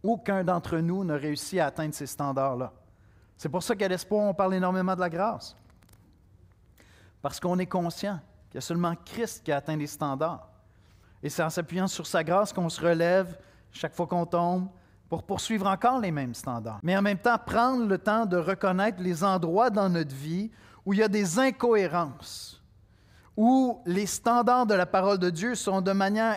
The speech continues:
évi-, pas suivis, pas appliqués, pas atteints. Et les gens autour de nous peuvent bien voir ça.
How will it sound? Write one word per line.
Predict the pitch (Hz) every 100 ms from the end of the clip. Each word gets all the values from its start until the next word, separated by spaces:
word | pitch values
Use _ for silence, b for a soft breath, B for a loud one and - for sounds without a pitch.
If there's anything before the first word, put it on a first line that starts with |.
| -
évi-, | 240 208 202
pas | 254
suivis, | 247 - 226 220 170 190
pas | - 226
appliqués, | 214 208 190 202
pas | 180 220 196
atteints. | - 180 170 - B B
Et | -
les | 202
gens | 190 254
autour | 233 233
de | 202
nous | 220
peuvent | 214 208 170
bien | 170 247 247
voir | 147 143 123 113
ça. | - 131